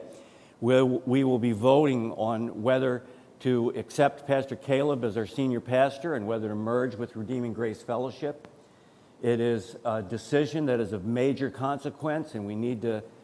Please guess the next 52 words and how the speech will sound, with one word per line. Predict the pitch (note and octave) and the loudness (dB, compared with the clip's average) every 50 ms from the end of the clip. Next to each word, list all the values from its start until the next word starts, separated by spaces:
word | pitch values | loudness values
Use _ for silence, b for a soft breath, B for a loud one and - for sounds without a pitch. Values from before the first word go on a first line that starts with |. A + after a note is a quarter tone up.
| B | B
have | - B2 A#2 A#2 - | -2 -2 -2 -2 -2
confidence | - B2+ C3+ C#3 C#3+ C#3+ D#3 C#3+ D3 D3+ C3+ - | -2 0 0 0 0 0 -2 -4 -4 -4 -4 -4
that | C3 A#2 | -4 -4
it's | A2+ G#2 - - | -4 -4 -6 -6
the | - A2 | -6 -4
Lord's | A2 A#2+ A#2+ B2 A2 F#2+ G2 | 0 0 0 0 -2 -4 -4
leading | G#2+ A#2+ C3 C#3 C3+ D3 C#3+ | -4 -2 0 0 0 -2 -2
in | C3+ A#2+ | -2 -4
the | A2+ | -4
direction | F#2+ A2+ A#2 A#2+ B2 B2 - - A#2+ A#2 | -4 -2 0 0 0 0 -2 -6 -6 -6
that | A#2+ - | -4 -4
we're | - G#2+ G#2 | -4 -6 -4
going, | F#2 B2+ B2 B2 C3+ C#3+ C#3+ | 0 0 2 2 2 0 -2
but | A#2 A2+ | -4 -4
we | G#2 A#2 | -4 -4
want | A2 A2 B2 B2 | -2 -2 -2 -2
to | A#2+ | -2
be | G#2 A#2 | -2 -2
able | A#2+ A2+ A#2 | -2 -2 -2
to | A2 G#2 | -4 -6
embrace | G2+ F2 G#2 A2+ A#2+ A#2+ A#2+ A#2+ | -8 -6 -4 -4 -2 -2 -4 -4
that | - - B2+ B2 A#2+ - | -2 -2 0 0 -2 -4
journey. | - C3 B2+ C3 C3+ C#3+ D#3 D3+ - - B B B B B B B B B B B B B | -6 -6 -6 -6 -6 -8 -10 -12 -16 -20 B B B B B B B B B B B B B
We | B2+ C3 | 2 4
want | C3 D3 D3+ D3+ | 6 6 6 4
to | C#3 | 4
be | A2 C3+ C#3 C#3 D3+ A2+ | 4 2 2 2 2 2
able | C3+ C#3+ D3 B2+ - | 0 0 0 -2 -2
to | - C3+ C#3 | -4 -2 -2
embrace | B2+ A#2 G2+ B2 C#3 D3 D3 C3+ - | -2 -2 0 2 2 2 2 0 -2
the | - C3+ A2+ | -4 -6 -4
journey | G2 C3 C#3+ C#3+ D3 D3 D#3+ D3+ | -2 -2 0 0 0 0 0 0
that | B2+ C3+ A2 G2 | -2 -2 -2 0
God | B2+ C3 C3 C3+ C3 B2 | 0 2 2 2 2 0
is | G#2+ G#2+ | -2 -2
leading | A#2+ C3 C#3+ D3 C#3 D3 D3 | -2 0 0 2 2 0 0
us | C#3 C#3 - | -2 -4 -4
through | - D3 D3+ D#3 | -4 -2 0 0
with | C#3+ C3+ - | 0 -2 -2
this | - A#2 - | -4 -6 -6
pandemic, | - - C3+ C3 A#2+ A#2+ G#2+ B2+ C3 C3+ D3 D#3 D3 C#3+ - | -6 -4 -2 0 0 0 0 0 0 0 0 -2 -4 -6 -6
with | A#2+ G2+ G2+ | -8 -6 -4
all | A2 A2 A2+ A#2 | -2 -2 -2 -2
the | F#2 F#2+ | -4 -8
social | - - B2 B2 C#3+ C3+ - D3 C3+ C3+ C3+ | -6 -2 0 0 2 0 0 -2 -2 0 0
unrest | C3+ C3+ C3 C#3+ C#3+ C#3+ C#3+ - | 0 0 2 4 4 4 2 0
that's | B2+ A#2 - | -6 -10 -6
going | - C3 C3+ C3 C3 | -6 -4 -2 -2 0
on | C3 C3 C3 | 0 0 -2
in | B2+ B2 | -2 -4
our | A#2 A2+ A#2 | -4 -4 -4
nation, | B2 B2+ C3+ C3+ C3+ - C#3+ C#3 C3+ | -2 -2 -2 -4 -4 -6 -10 -10 -10